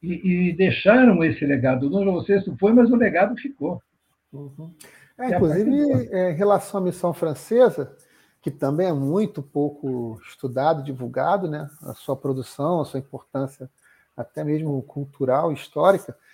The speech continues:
Speaker 2: é, boa parte das imagens que a gente tem desse período, é, vem retratada na, nas obras artísticas, né?
Speaker 1: Exatamente.
Speaker 2: Especialmente no Debré, quando a gente fala, é, do Rio de Janeiro, das imagens da cidade do Rio de Janeiro,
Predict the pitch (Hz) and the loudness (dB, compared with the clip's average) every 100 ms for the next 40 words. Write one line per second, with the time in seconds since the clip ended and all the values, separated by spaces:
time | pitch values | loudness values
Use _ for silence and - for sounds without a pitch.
0 | - _ _ - 135 143 262 262 - 170 | -20 _ _ -4 0 8 8 8 4 2
1 | 165 - 175 165 143 165 143 156 208 214 | 2 -2 2 2 2 -2 0 2 0 -2
2 | 170 - 156 139 143 - - 139 135 147 | -6 -4 -4 -4 -8 -10 -6 -4 -2 -2
3 | 196 - - 139 135 214 226 135 - _ | -4 -6 -6 -4 -2 -2 -4 -8 -12 _
4 | _ _ 131 131 120 117 123 131 156 175 | _ _ -10 -8 -6 -6 -8 -6 -6 -6
5 | 185 208 190 - 160 175 208 226 240 240 | -6 -4 -4 -2 -2 -2 -6 -8 -10 -12
6 | 233 220 202 147 139 _ 160 151 160 170 | -12 -12 -12 -14 -14 _ -12 -6 -4 -4
7 | 185 - - 233 226 - 170 175 220 _ | -6 -10 -8 -8 -8 -10 -8 -8 -12 _
8 | 127 127 - 147 - - 147 220 165 170 | -18 -10 -6 -2 0 0 -2 -4 2 4
9 | 139 160 190 160 156 151 - - 165 156 | 6 4 2 0 -2 -2 -8 0 4 4
10 | 135 - _ _ _ _ _ - 139 127 | 2 -4 _ _ _ _ _ -8 -4 -2
11 | 123 120 113 117 _ _ 120 131 131 151 | -4 -4 -8 -12 _ _ -6 -2 0 0
12 | 135 139 120 131 175 151 123 127 123 131 | 0 0 0 2 2 2 0 0 -2 0
13 | 139 147 139 135 - 135 135 127 131 131 | 0 0 -2 -4 -4 -4 -4 -6 -8 -6
14 | 131 127 147 180 | -6 -6 -6 -8